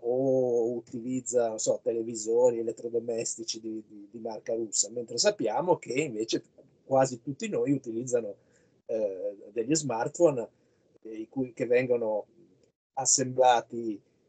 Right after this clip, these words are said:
eh, in Cina, o che una delle cause de-, de-, della crisi dell'industria automobilistica, eh, in transizione verso l'elettrico è la concorrenza delle, delle macchine elettriche,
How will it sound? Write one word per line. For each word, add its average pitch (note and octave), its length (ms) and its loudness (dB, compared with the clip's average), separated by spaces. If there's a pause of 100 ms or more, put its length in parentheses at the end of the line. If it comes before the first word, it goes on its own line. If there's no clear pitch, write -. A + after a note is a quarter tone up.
eh, A2+ 460 0
in D#3+ 180 -4
Cina, F3 580 4
o A2+ 100 4
che C3 140 -2
una A#2+ 280 0
delle A2+ 220 -4
cause A2+ 640 6
de-, G#2+ 220 -6
de-, G#2 380 -8
della A#2 220 -2
crisi C#3 440 2
dell'industria B2 1000 0
automobilistica, B2 1400 0 (480)
eh, F#2+ 760 -2
in G#2 100 -20
transizione C3 720 2
verso C3+ 320 8
l'elettrico C#3+ 680 4
è A2+ 40 6
la C3 120 4
concorrenza D3 680 4
delle, A2+ 280 2
delle A2+ 180 0
macchine A2+ 360 -6
elettriche, A2 560 -8